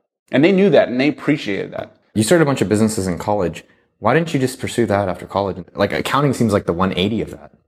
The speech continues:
Speaker 1: You know, my mom has a big influence in me and, you know, she's important to me. And I kinda just followed that path of, you know, I had an accounting degree.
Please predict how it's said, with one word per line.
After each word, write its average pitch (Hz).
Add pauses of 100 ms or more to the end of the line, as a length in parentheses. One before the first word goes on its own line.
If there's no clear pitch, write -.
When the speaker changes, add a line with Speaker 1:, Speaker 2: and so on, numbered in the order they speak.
(460)
Speaker 1:
You 139
know, 113
my 107
mom 107 (180)
has 107
a 101
big 107
influence 104
in 104
me 110
and, 98
you 107
know, 95
she's 104
important 101
to 104
me. 113
And 110 (160)
I -
kinda 113
just 104
followed 107
that 101
path 110
of, 98
you 110
know, 98
I 92
had 104
an 104
accounting 98
degree. 104